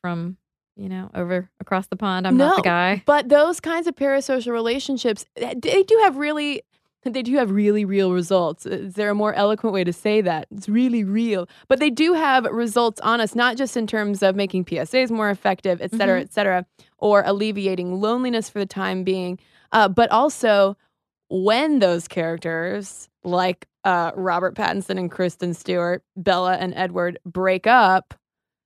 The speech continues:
Speaker 2: we also feel that too.
Speaker 1: Oh, the, the horror, the heartbreak. No, I mean, y-, yeah, and these, these breakup feelings can be felt for characters in a movie or on T V,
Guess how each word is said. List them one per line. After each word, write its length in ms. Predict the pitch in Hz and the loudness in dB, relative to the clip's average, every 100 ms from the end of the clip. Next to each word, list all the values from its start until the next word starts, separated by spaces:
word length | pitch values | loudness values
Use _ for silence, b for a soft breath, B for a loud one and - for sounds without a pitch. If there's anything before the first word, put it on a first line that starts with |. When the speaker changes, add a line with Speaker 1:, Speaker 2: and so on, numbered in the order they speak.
| _ _ _ | _ _ _
Speaker 2:
we 200 | 208 240 | -6 -4
also 560 | - 214 269 - 247 240 | 2 2 0 -2 0 0
feel 340 | - 233 233 226 | -2 -4 -2 2
that 260 | 208 208 | 2 0
too. 520 | - 277 - - 226 - | -4 -4 -4 -8 -10 0
Speaker 1:
Oh, 640 | 226 262 277 285 277 269 247 | 4 6 6 6 6 6 2
the, 520 | 208 220 220 208 180 | 2 2 2 0 -2
the 320 | 208 208 196 196 - | 0 2 2 0 0
horror, 800 | 220 247 240 233 233 233 226 - _ _ _ _ | 4 6 6 6 6 4 4 -2 _ _ _ _
the 80 | - | -4
heartbreak. 880 | 202 - 220 - 190 185 185 185 - - | 0 2 2 2 0 2 2 -2 -6 -2
No, 80 | 427 466 | 2 4
I 60 | |
mean, 180 | 370 339 | 4 0
y-, 300 | 156 156 - | -2 -8 -8
yeah, 320 | - 285 208 175 | -2 0 2 2
and 100 | 233 | 4
these, 280 | 294 330 220 | 4 2 2
these 280 | 269 277 - | -2 -2 -4
breakup 480 | 180 185 220 247 | 0 0 2 0
feelings 680 | - 254 254 254 254 254 247 - | -2 -6 -4 -4 -4 -6 -10 -8
can 140 | 214 | -6
be 140 | 202 208 | -4 -4
felt 560 | - 190 190 190 - _ _ _ _ | -2 0 2 0 -4 _ _ _ _
for 80 | 208 | -4
characters 720 | - 190 175 185 - 247 254 | -2 -2 0 0 -2 -2 -2
in 160 | - 190 | -4 -4
a 40 | |
movie 380 | 180 180 180 208 | -2 -4 -2 -4
or 180 | 185 190 | -2 -4
on 140 | 175 | -4
T 200 | 180 185 | -6 -4
V, 260 | 175 208 | -2 -2